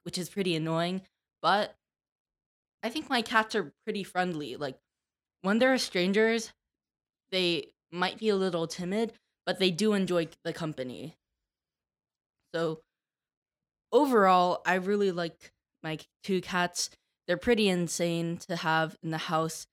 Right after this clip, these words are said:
but they're overall some of my favorite things to take care of. Okay,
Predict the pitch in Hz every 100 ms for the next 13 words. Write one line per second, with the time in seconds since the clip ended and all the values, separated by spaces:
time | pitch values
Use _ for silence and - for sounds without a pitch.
0 | _ - 165 - - - 170 165 165 _
1 | _ _ _ 196 170 170 160 156 - _
2 | _ _ _ _ _ 233 226 202 185 175
3 | 180 175 151 - 170 170 156 170 143 160
4 | 147 - - _ _ _ _ _ 185 190
5 | 139 -